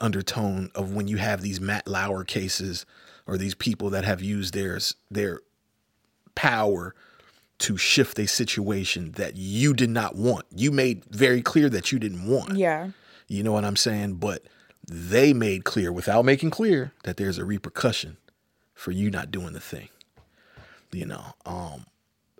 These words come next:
Speaker 1: and, and I feel like that, that, you know, I, I, I don't, the reason why I bring that up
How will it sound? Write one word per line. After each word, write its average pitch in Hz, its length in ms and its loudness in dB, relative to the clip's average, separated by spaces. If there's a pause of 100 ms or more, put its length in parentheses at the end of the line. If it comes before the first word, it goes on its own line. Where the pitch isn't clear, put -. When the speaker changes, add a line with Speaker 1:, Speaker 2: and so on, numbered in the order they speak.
Speaker 1:
and, 107 320 0 (120)
and 107 360 0 (240)
I 131 100 6
feel 147 200 6
like 120 180 8
that, 101 140 4
that, 110 280 2
you 147 100 2
know, 85 300 -6
I, 120 200 -2 (200)
I, - 120 -12 (120)
I 127 100 2
don't, 127 220 2 (800)
the 127 100 6
reason 190 340 6
why 156 140 10
I 135 40 10
bring 117 240 4
that 95 180 2
up - 240 -10